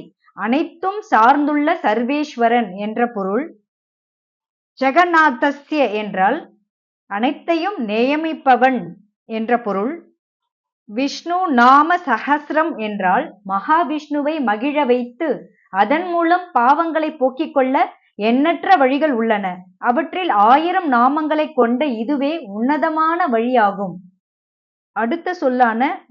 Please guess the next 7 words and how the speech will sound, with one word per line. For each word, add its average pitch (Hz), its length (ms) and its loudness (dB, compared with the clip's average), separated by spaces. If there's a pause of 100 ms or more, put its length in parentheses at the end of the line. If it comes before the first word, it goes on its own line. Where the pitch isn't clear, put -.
மே 247 220 0 (200)
என்றால் 226 440 0 (920)
என்னிடமிருந்து 285 960 0
எனக்காக, 226 540 0 (440)
அதுவே 254 400 -4
மே 262 360 0
எனப்படும். 202 520 -4